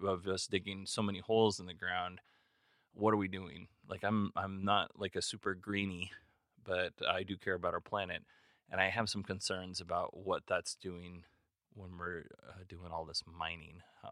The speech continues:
how much damage are we doing there? I guess we can't live without damaging the planet at some level. But if we're going green, but we're also digging a bunch of holes, what are we doing there? Well, let's talk about what we're doing there.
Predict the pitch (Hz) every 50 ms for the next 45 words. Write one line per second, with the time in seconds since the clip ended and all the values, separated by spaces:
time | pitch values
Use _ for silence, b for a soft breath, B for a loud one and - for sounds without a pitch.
0 | - - - 101 101 98 - - 90 85 87 87 85 - 87 82 82 82 85 82
1 | 82 85 82 - - b b b b b b b - 113 107 - 139 - - 120
2 | - 139 127 95 80 95 98 95 92 90 90 95 90 87 90 92 90 92 90 87
3 | 95 87 85 82 - 92 92 92 85 65 - - 95 98 101 101 - _ _ _
4 | _ _ _ - 104 98 98 95 95 95 - 120 135 151 156 b b b b b
5 | b b b b b b b b b b b b b _ _ _ _ _ _ _
6 | _ _ _ _ _ _ _ _ - - 92 92 98 98 95 - 113 110 104 120
7 | 117 117 107 104 92 - 113 117 107 90 90 95 104 107 b b b b b b
8 | b b b b b b b b b b b _ _ _ _ _ _ _ _ _
9 | _ - _ _ _ _ _ - 104 107 80 57 - 98 80 64 92 92 90 -
10 | - 98 90 90 90 87 90 95 90 90 90 92 90 92 90 - - 90 - -
11 | 95 85 82 82 - - 92 90 87 85 87 87 87 85 85 82 87 87 - _
12 | _ 151 165 180 - - - 196 202 - 101 85 55 58 60 78 87 - 85 85
13 | 85 82 82 -